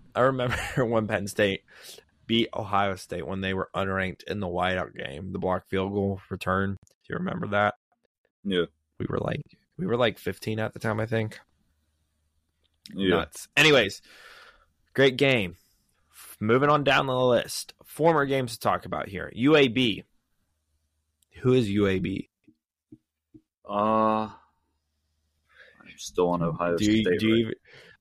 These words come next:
Speaker 1: do you even know who U A B is? Goes
Speaker 2: We've
Speaker 1: to play
Speaker 2: talked
Speaker 1: number
Speaker 2: about
Speaker 1: ranked
Speaker 2: U A B.
Speaker 1: one.
Speaker 2: We've talked about U A B before, I think. Uh, the, they're just U A B Blazers.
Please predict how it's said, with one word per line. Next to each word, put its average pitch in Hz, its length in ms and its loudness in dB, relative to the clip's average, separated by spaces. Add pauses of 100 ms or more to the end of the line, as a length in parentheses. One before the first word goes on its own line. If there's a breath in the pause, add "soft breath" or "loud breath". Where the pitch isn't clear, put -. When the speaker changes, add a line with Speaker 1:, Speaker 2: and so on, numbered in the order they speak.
(120)
Speaker 1:
do 104 100 2
you 104 80 4
even 104 180 0
know 98 120 0
who - 140 -8
U 98 180 -6
A - 160 -10
B - 240 -14
is? - 160 -18 (280 loud breath)
Goes 131 180 6
Speaker 2:
We've 135 100 2
Speaker 1:
to 110 60 -6
play 127 140 6
Speaker 2:
talked 117 100 6
Speaker 1:
number 107 160 4
Speaker 2:
about 92 100 4
Speaker 1:
ranked 92 200 -2
Speaker 2:
U - 20 -2
A - 20 0
B. 92 60 0
Speaker 1:
one. 90 260 -4 (1040 loud breath)
Speaker 2:
We've 135 220 -4
talked 120 280 2
about 85 160 -4
U 87 220 -6
A 85 120 -2
B 85 260 -6
before, 87 460 -8
I 87 40 -8
think. 87 420 -12
Uh, 98 260 0
the, 98 160 4
they're 107 160 2
just 117 200 -2
U 107 200 2
A 110 100 2
B 107 200 0
Blazers. 92 680 -4